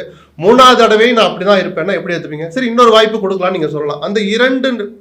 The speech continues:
தோல்விகள் நடந்த போதும் இல்லாத ஒரு புதிய சவால் இப்ப களத்துல வந்திருக்கு.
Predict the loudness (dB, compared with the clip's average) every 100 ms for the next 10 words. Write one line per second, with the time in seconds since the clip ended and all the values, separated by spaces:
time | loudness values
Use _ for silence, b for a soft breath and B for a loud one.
0 | _ _ -6 -4 -4 -4 -4 -6 -6 -8
1 | -10 -10 -12 -10 -8 -6 -6 -8 -10 -12
2 | -14 -12 -12 -12 -12 -12 -14 -16 -14 -14
3 | -14 -16 -16 -20 _